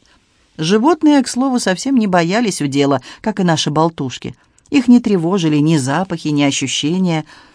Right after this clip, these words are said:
Меня же они переполняли, но я очень надеялась, что мои инстинкты подскажут мне, когда опасность приблизится. С той секунды, как мы зашли в удел,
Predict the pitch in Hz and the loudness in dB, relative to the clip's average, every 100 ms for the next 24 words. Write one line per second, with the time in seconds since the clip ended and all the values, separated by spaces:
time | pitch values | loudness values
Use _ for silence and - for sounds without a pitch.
0 | _ 180 175 151 170 190 214 185 180 208 | _ 2 4 4 2 2 2 2 0 0
1 | 202 196 175 165 175 196 170 156 151 143 | 0 0 0 2 0 2 2 2 2 0
2 | 151 151 139 139 196 185 - - - - | 0 0 0 -2 0 0 -4 -8 -20 -10
3 | - 151 156 160 - 160 - - 233 214 | -2 0 2 0 0 -2 -2 0 2 2
4 | - 254 - - - 233 - 294 269 226 | -2 -4 -8 -18 -4 -2 0 0 0 0
5 | 180 196 175 139 143 135 127 196 190 185 | 0 0 0 -2 0 -2 0 -2 -2 -6
6 | - 160 151 139 131 120 - - - _ | -6 -6 -4 -2 -2 -4 -8 -12 -14 _
7 | _ _ _ _ _ - 185 156 156 147 | _ _ _ _ _ -4 0 0 0 -2
8 | 190 156 139 131 143 139 143 - 143 127 | -2 -2 -2 -2 -2 0 -2 -4 -6 -4
9 | 131 147 202 | -4 -2 -2